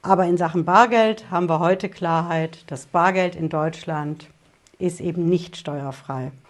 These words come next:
Und einen habe ich noch für Sie, wenn Sie sich dieses Urteil in aller Ruhe durchlesen wollen. Ich zeige Ihnen, wo Sie das im Netz finden. Das ist auf der Seite vom Bundesfinanzhof,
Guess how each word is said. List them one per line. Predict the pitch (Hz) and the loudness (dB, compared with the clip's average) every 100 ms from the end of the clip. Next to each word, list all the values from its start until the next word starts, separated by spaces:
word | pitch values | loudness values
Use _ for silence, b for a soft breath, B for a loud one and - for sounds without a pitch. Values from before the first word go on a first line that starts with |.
| b | b
Und | - 277 269 - | 0 2 2 6
einen | 208 226 220 | 6 6 4
habe | 208 | 2
ich | 202 | 2
noch | 190 | 0
für | 170 180 | 0 -4
Sie, | 165 165 151 139 B B | -2 -2 -4 -8 B B
wenn | 196 208 | 0 4
Sie | 226 | 2
sich | 214 226 | 2 -2
dieses | 214 190 196 | -4 -4 -6
Urteil | - 247 262 196 170 165 | 2 0 2 -2 -2 0
in | 190 190 - | 0 0 -2
aller | - 240 254 | -2 0 2
Ruhe | 240 208 220 196 | 0 2 2 4
durchlesen | 190 185 190 160 156 143 | 2 2 0 0 0 -2
wollen. | 139 139 127 127 - _ b b b b | -2 -2 -4 -8 -14 _ b b b b
Ich | - 170 | -10 -4
zeige | 240 220 214 | 4 4 6
Ihnen, | 233 214 180 | 2 2 0
wo | 220 | 0
Sie | 208 | 0
das | 180 - | -2 0
im | 185 | 2
Netz | 180 180 - | 2 -2 -6
finden. | 185 170 165 143 - B B B B B | -2 -2 -4 -8 -8 B B B B B
Das | - 165 | -8 -6
ist | 233 233 | -4 0
auf | 220 | 2
der | 226 190 | 2 2
Seite | 190 202 202 | 2 2 2
vom | 202 185 | 2 4
Bundesfinanzhof, | 220 262 269 - 196 170 208 - 269 277 277 | 6 6 4 4 6 6 4 2 2 2 -2